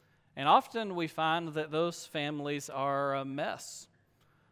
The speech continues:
But what do we see in Job's family? Well, look down to verse four. I mean, our information is admittedly sparse, but we see this one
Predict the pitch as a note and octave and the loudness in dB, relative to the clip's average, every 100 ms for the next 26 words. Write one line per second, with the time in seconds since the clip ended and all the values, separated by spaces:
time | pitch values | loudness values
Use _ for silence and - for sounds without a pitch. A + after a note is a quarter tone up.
0 | - - D3+ D3+ E3+ G3+ D4 A3 G3+ A3+ | -20 -8 -6 -4 0 4 4 0 -6 -6
1 | G#3+ G3+ - - F3+ D3 B2 B2+ A#2 _ | -4 -4 -6 -4 0 0 -2 -6 -12 _
2 | _ - C#3+ C3 C3 C3+ C3+ C#3 A#2 - | _ -8 -6 -6 -6 -2 0 0 -6 -8
3 | A#2+ G#2 F#2+ G2 - - _ - - _ | -6 -6 -8 -12 -16 -20 _ -20 -20 _
4 | _ _ _ - A3+ D4+ D4 C#4 A3+ G3 | _ _ _ -6 -4 0 2 4 4 2
5 | - - G#3 F3+ D#3 F3+ G#3 A3 - - | 0 0 4 8 8 6 2 0 -4 6
6 | G#3+ A#3 E4 - D4 A#3+ C4 B3+ A#3+ G#3+ | 10 10 8 6 4 6 4 2 2 4
7 | G3+ G3 G#3 G3 A3 C4 A3 F#3 - - | 4 4 2 6 6 6 4 2 2 6
8 | F#3 E3 E3+ - G3+ A3 A3 C#4+ D#4 C4 | 8 10 6 -2 -2 -2 0 0 0 0
9 | A3+ A#3 C4 D#4 D#4 | 0 4 4 4 0